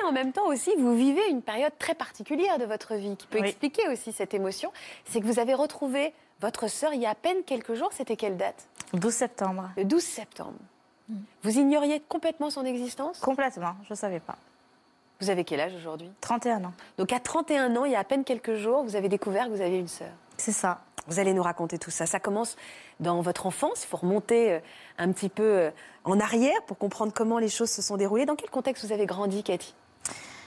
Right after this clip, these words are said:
Speaker 2: Je suis, euh, la dernière d'une fratrie de trois sœurs.
Speaker 1: Oui.
Speaker 2: Euh, j'ai vécu donc, euh, avec ma maman. Elle s'est séparée, euh, de mon papa, j'avais quatre ans.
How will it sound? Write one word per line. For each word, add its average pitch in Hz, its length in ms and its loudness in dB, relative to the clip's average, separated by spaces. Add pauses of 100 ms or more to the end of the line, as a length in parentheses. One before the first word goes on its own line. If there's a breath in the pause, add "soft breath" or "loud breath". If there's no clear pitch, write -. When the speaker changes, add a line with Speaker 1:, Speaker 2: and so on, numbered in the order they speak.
(140)
Speaker 2:
Je - 60 -12
suis, - 380 0
euh, 185 200 4
la 185 120 2
dernière 214 340 0
d'une 208 180 -4
fratrie 185 480 -4
de 185 120 -12
trois 175 240 -6
sœurs. 196 320 0 (260)
Speaker 1:
Oui. 165 260 -8 (420)
Speaker 2:
Euh, 151 560 2
j'ai 151 180 -8
vécu 156 480 -2
donc, 160 420 0
euh, 147 540 2 (260)
avec 156 400 -2
ma 160 100 0
maman. 156 360 2 (1080 loud breath)
Elle 170 140 0
s'est - 120 -4
séparée, 185 720 2
euh, 175 420 6
de 165 80 -6
mon 175 120 0
papa, 185 540 2
j'avais 165 260 -4
quatre - 340 -8
ans. 247 100 0